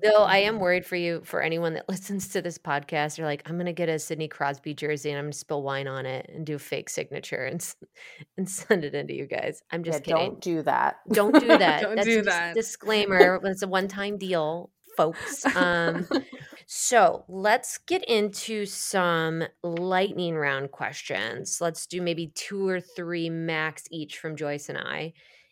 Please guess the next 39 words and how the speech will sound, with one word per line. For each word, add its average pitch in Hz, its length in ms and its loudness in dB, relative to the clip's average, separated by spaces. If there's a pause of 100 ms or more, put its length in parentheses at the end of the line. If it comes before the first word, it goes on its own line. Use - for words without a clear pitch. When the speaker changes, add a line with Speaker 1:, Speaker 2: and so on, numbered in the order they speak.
(160)
Speaker 2:
Mm-hmm. 175 40 2
Speaker 1:
And 165 380 4
these 226 180 2
are 226 40 4
just 196 200 -2
shorter 196 340 2
questions. 160 1200 -2 (640)
You 196 160 4
know, 165 220 6 (100)
hopefully 196 340 2
we 190 140 4
don't 175 240 4
ask 165 340 0
a 147 440 2 (180)
Pandora's 170 440 0
box 151 340 0
question 156 440 -2
that 151 380 -4
is 156 340 -2 (300)
lightning 180 400 2
round, 160 320 2
but 160 80 2
you're, 151 300 0 (280)
you 160 140 -8
know, - 80 -8
you 160 100 -4
have 151 140 -4
to 156 60 -2
answer 151 260 -4
it 147 160 -4
in 147 80 -6
a 151 40 -8
short, - 480 -8 (1000)
uh, 156 420 2
<laughs> - 40 -10
short 202 360 0
answer. 190 460 2
But, 180 220 6
um, 170 400 4